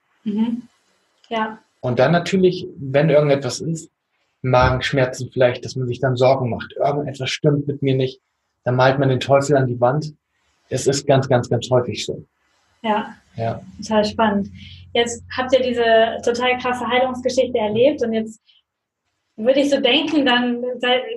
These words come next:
Speaker 1: geht ihr wieder so in euren Alltag und dann habt ihr so ein, so eine krasse Transformation mitgemacht und dann habt ihr ab dann euer ganzes Leben wundervoll verändert. Heute sitzen wir hier, <laughs> ihr habt ein tolles Business.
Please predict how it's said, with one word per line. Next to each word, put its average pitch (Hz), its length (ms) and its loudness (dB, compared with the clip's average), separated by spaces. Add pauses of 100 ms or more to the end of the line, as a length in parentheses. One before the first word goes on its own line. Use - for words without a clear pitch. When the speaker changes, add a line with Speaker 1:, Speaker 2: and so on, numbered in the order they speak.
Speaker 1:
geht 269 200 0
ihr 254 120 2
wieder 240 260 2
so 226 100 -2
in 226 80 -2
euren 233 320 -2
Alltag 277 400 2
und 233 140 -4
dann 226 400 -6 (220)
habt 247 200 -6
ihr 240 140 -2
so 233 100 -4
ein, 226 140 -6
so 226 80 -4
eine 220 160 -2
krasse 269 580 2 (380)
Transformation 247 680 2
mitgemacht 277 600 0
und 233 300 -8
dann 247 340 -2
habt 262 180 -2
ihr 247 160 0 (100)
ab 220 220 -8
dann 277 280 0
euer 220 220 0
ganzes 294 420 -2
Leben 269 360 0
wundervoll 262 400 -2
verändert. 277 360 0
Heute 262 160 0
sitzen 247 240 -14
wir 220 80 0
hier, 294 420 4 (380)
<laughs> - 380 -2
ihr 294 180 2
habt 320 160 0
ein 277 100 -4
tolles 285 320 2
Business. 311 320 0